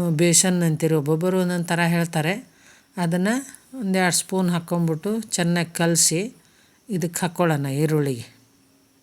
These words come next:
ಯಾಕಂದರೆ ಆಲೂಗಡ್ಡೆ ಪಲ್ಯ ಮಂದ ಬರ್ಬೇಕಲ್ವಾ,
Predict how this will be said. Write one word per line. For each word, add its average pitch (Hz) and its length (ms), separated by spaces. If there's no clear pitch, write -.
ಯಾಕಂದರೆ 170 400
ಆಲೂಗಡ್ಡೆ 180 420
ಪಲ್ಯ 175 220
ಮಂದ 165 200
ಬರ್ಬೇಕಲ್ವಾ, 156 640